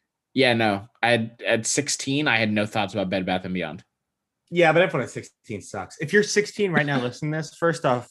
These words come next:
Speaker 2: thank you so much for listening to our podcast.
Speaker 1: That's weird.
Speaker 2: I, it, especially this far in, and it is weird. But also, you're wrong, and you're stupid. And you, ten years from now, will look back and go, "I'm stupid." So, Boca, you're right now.
Speaker 1: Fine. So the,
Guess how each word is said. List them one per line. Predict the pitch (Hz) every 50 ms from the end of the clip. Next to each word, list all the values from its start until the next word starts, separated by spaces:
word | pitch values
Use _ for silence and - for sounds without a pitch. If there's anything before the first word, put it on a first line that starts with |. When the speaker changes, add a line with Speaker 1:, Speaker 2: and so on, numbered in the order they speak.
| _ -
Speaker 2:
thank | 160 165 156 -
you | 143 - -
so | - - 117
much | 107 101 - -
for | 107
listening | 101 95 - 101 98
to | 92
our | -
podcast. | 104 98 107 120 120
Speaker 1:
That's | 110 98 95 92
weird. | 104 95 92 98 107 117 117
Speaker 2:
I, |
it, | - - 120 113 - _
especially | - 139 - - 226 226 214 214 - 170 143
this | 120 131 127 - -
far | - 123 104 98 95
in, | 92 90 87 87 104 _ -
and | - 135 139
it | 131
is | 123 120 98 95
weird. | 95 87 85 82 - _ _ _ _ _ _ _
But | - 196
also, | 208 202 202 202 - 131 110 107 101 - - _
you're | - 160 156 147 135 - _
wrong, | - 110 107 104 101 104
and | 117 123
you're | 139 143
stupid. | 143 - - 202 208 - 92 85 - -
And | 127 127 135
you, | 143 147
ten | 143 - 180 170
years | 180 190 190 -
from | - 120
now, | 107 110 113
will | 117 143 147
look | 151 151 147 -
back | 180 180
and | 170 135
go, | 120 123 - -
"I'm | 180 190 180
stupid." | - - 214 208 214 - 139 - _ _ _ _ -
So, | - 196
Boca, | 180 208 208 208 214 214
you're | 214 208
right | 202 202 208 202 208 202
now. | 202 185 160 117 92 - _ _ _ _ _ _ _ _ _ _ _ -
Speaker 1:
Fine. | - - 143 110 101 92 82
So | - - 156 143 139 139 139 139
the, | 139 147 147 143 143 143 143 139 139 135 127 120 90